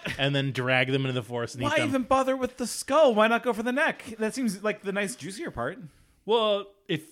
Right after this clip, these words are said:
Speaker 1: the jaguar gets, so jaguars can kill prey that's larger than it.
Speaker 2: Okay.
Speaker 1: But if it's behind it and it bites the base of the skull, it completely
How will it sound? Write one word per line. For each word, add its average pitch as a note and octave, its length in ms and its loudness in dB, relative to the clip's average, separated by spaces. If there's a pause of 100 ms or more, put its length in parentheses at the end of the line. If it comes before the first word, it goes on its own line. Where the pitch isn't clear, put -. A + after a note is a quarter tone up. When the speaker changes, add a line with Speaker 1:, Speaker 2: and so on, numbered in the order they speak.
(280)
Speaker 1:
the D3 100 -4
jaguar F3+ 560 2
gets, D#3+ 420 -8 (120)
so D#3+ 260 0
jaguars D3+ 560 2
can C3+ 240 -6
kill - 240 -2
prey A#2+ 260 -2
that's A#2 200 -4
larger A#2 460 -4
than G#2 180 -8
it. G#2+ 140 -10 (280)
Speaker 2:
Okay. C3+ 140 -8
Speaker 1:
But C#3 100 2
if C3+ 160 0
it's B2 140 -6
behind C#3+ 420 -2
it A#2 140 0
and A#2 80 -8
it A2+ 100 -8
bites B2 260 -4
the - 100 -12
base A#2 300 -6
of A2+ 80 -12
the G#2 80 -14
skull, C#3+ 520 -2 (460)
it C3 220 -6 (640)
completely A#2+ 800 -6